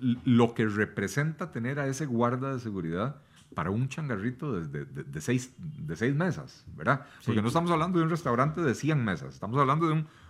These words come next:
Speaker 1: un localito, ¿verdad? ¿Y eso qué, qué es? Una empresa que paga impuestos con los cuales deberían de brindarle la seguridad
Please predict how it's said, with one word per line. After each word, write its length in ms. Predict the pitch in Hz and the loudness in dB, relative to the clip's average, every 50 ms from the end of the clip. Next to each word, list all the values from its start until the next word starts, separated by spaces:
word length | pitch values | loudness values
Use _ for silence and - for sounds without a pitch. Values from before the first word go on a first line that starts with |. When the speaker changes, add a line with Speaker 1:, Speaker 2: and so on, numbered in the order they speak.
| - - | -10 -4
Speaker 1:
un 260 | 113 117 131 143 147 | -2 0 0 2 2
localito, 640 | 160 147 151 - 76 87 117 127 127 - 170 160 113 | 2 2 0 0 -2 0 -2 -2 -2 -2 -2 -2 0
¿verdad? 320 | 85 85 90 107 120 123 - - - - - - - - | 0 2 4 4 4 2 0 -4 -16 -20 -20 -20 -14 0
¿Y 180 | 156 151 160 | 6 8 8
eso 180 | 165 156 190 175 | 8 8 4 2
qué, 280 | 196 185 196 175 131 | 4 4 4 2 2
qué 220 | 123 175 190 196 127 | 2 2 4 4 4
es? 220 | 92 - - - - - - - - - _ _ 165 | 2 0 -6 -14 -20 -20 -20 -20 -20 -20 _ _ 2
Una 220 | 156 175 170 180 | 4 6 6 6
empresa 500 | 175 165 180 175 156 120 - 95 78 - | 4 4 6 6 6 6 4 0 -2 -2
que 80 | - 185 | -2 2
paga 300 | - - 143 160 175 180 | 6 8 8 8 8 4
impuestos 500 | 170 151 180 151 127 - - 151 147 - | 2 2 2 0 0 0 -4 -8 -8 -6
con 140 | 120 101 | -4 -4
los 100 | 95 87 | -4 -2
cuales 280 | - 117 117 139 151 127 | 0 2 2 2 2 2
deberían 440 | 120 101 101 107 123 147 147 117 101 | 2 4 4 4 4 2 2 2 0
de 80 | 101 | -2
brindarle 440 | 87 85 85 90 95 98 113 127 131 | -2 0 0 2 2 2 2 0 0
la 120 | 139 139 123 | -2 -2 -2
seguridad 540 | 139 139 143 151 160 156 139 160 214 - | -2 -2 -2 0 0 0 0 -2 -2 -6